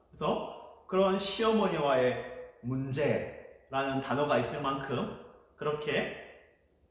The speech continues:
원치 않았는데 가족이 된 그런 관계에서의 갈등도 참 많은 것 같습니다.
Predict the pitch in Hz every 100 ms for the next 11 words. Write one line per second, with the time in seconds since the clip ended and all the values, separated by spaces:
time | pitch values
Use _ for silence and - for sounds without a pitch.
0 | _ 117 127 139 - - 214 220 190 139
1 | 117 90 - - - - - 147 147 131
2 | 113 95 80 - - - - 165 165 156
3 | 151 160 151 127 117 113 107 107 107 90
4 | - 113 117 131 110 101 185 - - -
5 | 120 113 98 98 107 123 135 127 104 101
6 | 95 - - - - 101 92